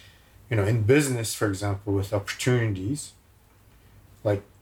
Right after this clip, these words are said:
you know when you have the right opportunity, it's ready to go and you kind of build things up. You know, you have your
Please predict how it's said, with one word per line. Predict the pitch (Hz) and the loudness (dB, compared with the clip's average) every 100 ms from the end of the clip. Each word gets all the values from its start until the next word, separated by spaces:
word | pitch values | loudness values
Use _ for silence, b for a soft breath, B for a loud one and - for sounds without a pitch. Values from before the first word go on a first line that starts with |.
| _ | _
you | 120 135 | 0 4
know | 135 131 | 6 4
when | 117 113 | 2 -2
you | 110 | -2
have | 101 104 101 | 0 0 0
the | 98 | -2
right | 101 98 | -2 -2
opportunity, | - - - 101 92 95 | -8 -14 -6 -4 -2 -4
it's | 85 - | -4 -4
ready | 98 95 92 | -2 -2 -4
to | 87 | -6
go | 95 101 | -2 -2
and | 98 92 | -2 -6
you | 92 | -6
kind | - 95 | -4 -4
of | 92 | -4
build | 101 101 98 | -2 -2 -2
things | - 95 92 | -6 -6 -4
up. | 92 95 - - _ _ _ - - - | -6 -6 -8 -20 _ _ _ -20 -20 -6
You | 95 | -4
know, | |
you | 92 95 | -2 0
have | 95 92 | -2 -2
your | 98 | -4